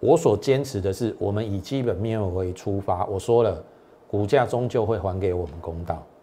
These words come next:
我们这档股票没有任何人套牢，即便中间经过了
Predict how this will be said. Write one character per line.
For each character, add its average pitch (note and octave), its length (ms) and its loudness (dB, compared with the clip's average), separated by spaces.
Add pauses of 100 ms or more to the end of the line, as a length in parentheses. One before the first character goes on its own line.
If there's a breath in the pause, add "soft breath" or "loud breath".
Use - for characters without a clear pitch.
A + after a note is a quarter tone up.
(200)
我 G2 80 -4
们 A2+ 80 0
这 D3 160 6
档 C3+ 120 2
股 G2 140 0
票 A2 260 2 (240)
没 G#2+ 180 -2
有 G#2+ 120 0
任 G#2+ 240 0
何 E2+ 140 -6
人 E2 200 -10
套 F2 180 -8
牢， - 140 -16 (680 soft breath)
即 B2+ 180 0
便 E3 300 6
中 D#3+ 260 6
间 D3+ 300 4
经 C#3+ 260 0
过 C#3 220 8
了 G2 180 6